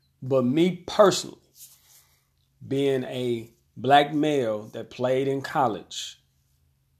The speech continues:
and played at the N C A A, even though I only played at Division two level, if I was seventeen, eighteen, nineteen, twenty years old,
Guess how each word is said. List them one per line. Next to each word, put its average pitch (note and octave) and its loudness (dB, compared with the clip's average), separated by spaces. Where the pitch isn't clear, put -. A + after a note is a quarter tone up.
and A#2 -10
played C#3 2
at B2+ 0
the B2 -12
N C#3 -4
C C#3 0
A C3+ 6
A, C#3 4
even C3+ 0
though C#3+ 4
I - -10
only C#3+ -2
played C3 0
at A#2 -4
Division B2 -2
two B2+ -10
level, A#2+ 0
if D3 0
I D#3 6
was D3+ 2
seventeen, C#3+ -2
eighteen, C#3 -4
nineteen, B2+ -4
twenty B2 -6
years A2 -6
old, A2 -2